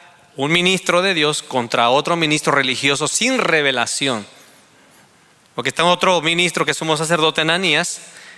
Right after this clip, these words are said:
están confrontando lo que él está predicando, que está en contra de la ley, y Pablo está defendiendo el evangelio ahora por causa de, de Cristo. Y el otro es un religioso que no tiene revelación. Por eso le dije,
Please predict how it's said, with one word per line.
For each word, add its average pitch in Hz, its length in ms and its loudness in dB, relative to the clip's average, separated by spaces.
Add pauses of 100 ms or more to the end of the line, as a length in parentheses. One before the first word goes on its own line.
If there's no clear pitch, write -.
(160)
están 139 200 -4
confrontando 165 540 0
lo 156 160 0
que 139 120 0
él 147 80 0
está 147 300 0
predicando, 131 880 -4
que - 60 -14
está 139 160 0
en 139 80 -2
contra 147 320 0
de 160 120 2
la 175 60 -2
ley, 180 260 0 (440)
y - 60 -20
Pablo 147 220 0
está 147 140 0
defendiendo 147 580 0
el 131 80 0
evangelio 139 580 0
ahora 131 280 4
por 120 320 -10
causa 131 300 0
de, 131 140 -4
de 117 160 -2
Cristo. 190 420 0 (1160)
Y 143 80 0
el 143 60 2
otro 165 140 0
es 180 120 -2
un 190 80 2
religioso 202 540 0
que 151 80 0
no 156 140 0
tiene 190 300 2
revelación. 135 800 2 (640)
Por 135 100 4
eso 156 100 2
le 170 100 2
dije, 160 320 0